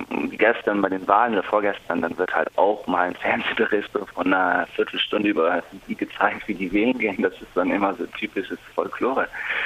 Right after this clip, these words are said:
äh, was halt auch sehr viel Geld das kostet. Aber Einfluss, ja, kann schon indirekt sein,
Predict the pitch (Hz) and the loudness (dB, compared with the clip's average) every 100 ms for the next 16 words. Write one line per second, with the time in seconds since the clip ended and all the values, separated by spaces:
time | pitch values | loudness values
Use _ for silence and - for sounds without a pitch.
0 | - - - - - - - 98 101 101 | -6 -10 -18 -20 -20 -20 0 4 6 4
1 | 98 104 90 - 95 - 85 101 - 107 | 2 2 2 2 0 0 2 2 2 -6
2 | - - - 107 - 95 92 95 92 95 | -10 -10 0 0 2 4 6 6 6 4
3 | 90 - - - 78 110 113 - 110 - | 2 -2 -12 0 4 4 2 0 -2 -4
4 | - - - - - - 117 113 - - | -16 -20 -20 -20 -12 4 6 6 0 2
5 | 135 131 147 - 151 123 113 - 139 123 | 2 4 2 2 4 4 4 4 2 2
6 | 92 | 0